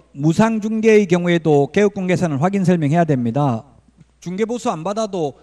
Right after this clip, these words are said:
확인 설명을 잘못해서 의뢰인에게 재산상 손해가 발생했으면 그 손해액을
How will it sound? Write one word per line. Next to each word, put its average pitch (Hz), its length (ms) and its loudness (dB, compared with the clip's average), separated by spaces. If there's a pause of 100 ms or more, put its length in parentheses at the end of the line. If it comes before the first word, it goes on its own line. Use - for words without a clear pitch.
(280)
확인 214 300 0
설명을 196 400 0
잘못해서 175 580 0
의뢰인에게 180 560 2
재산상 180 580 -4
손해가 180 360 0
발생했으면 160 680 -2
그 175 220 2
손해액을 180 840 0